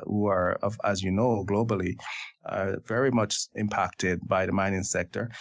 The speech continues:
And I think we, we, we, we're gonna show some unity and, and certainly have a chance to, to chat about some of the challenges and ways we can improve our, our sector going forward,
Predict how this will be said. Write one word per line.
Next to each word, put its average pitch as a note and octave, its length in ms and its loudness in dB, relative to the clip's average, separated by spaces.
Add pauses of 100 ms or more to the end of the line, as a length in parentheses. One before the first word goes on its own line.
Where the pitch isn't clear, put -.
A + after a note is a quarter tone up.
(200)
And F#2+ 180 -2
I F#2+ 80 0
think G#2 300 -2
we, G2+ 480 2
we, G2+ 420 2 (300)
we, G#2 180 -2
we're G2 240 0 (100)
gonna G#2 200 0
show G#2+ 240 2
some - 200 -2
unity A2+ 520 4
and, F#2+ 220 2
and F2+ 140 0
certainly G2 360 2
have F#2 160 2
a G2+ 40 -2
chance G2 420 0
to, F#2+ 240 0
to - 120 -4
chat F#2+ 360 0 (500)
about G2+ 260 -2
some A2 140 2
of G2+ 60 0
the G#2 80 0
challenges G2+ 520 0
and F#2+ 160 -2
ways F#2 260 0
we F2+ 100 -2
can F2+ 180 -4
improve G#2 480 0
our, F#2 260 0
our G2+ 160 0
sector G2+ 460 -4
going G2+ 240 -2
forward, G2 420 0